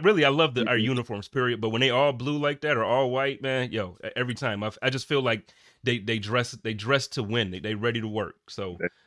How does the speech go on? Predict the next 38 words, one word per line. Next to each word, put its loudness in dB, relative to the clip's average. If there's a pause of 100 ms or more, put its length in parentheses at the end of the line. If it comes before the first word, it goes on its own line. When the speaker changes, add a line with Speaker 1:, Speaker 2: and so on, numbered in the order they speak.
Speaker 1:
I'm 2
with 6
Speaker 2:
wrong. 4 (120)
Speaker 1:
it. 2
Speaker 2:
Yeah, -4
put -2
that 6
suit 4
on. 2 (540)
I 0
Speaker 1:
Yeah, 4
Speaker 2:
see 10
that 12
Speaker 1:
yeah. 2
Speaker 2:
bucket 8 (140)
in -6
the -4
back 0
too. -2 (120)
Eh, -8 (120)
that's, 4
that's 2
one 0
you -4
probably 6
have 6
to -4
rock. 6 (800)
Speaker 1:
Oh 2
yeah, 2
I'm, -6
th-, -8
th-, -10
you -10
know -4
what? 0
I'm, 0
I'm -2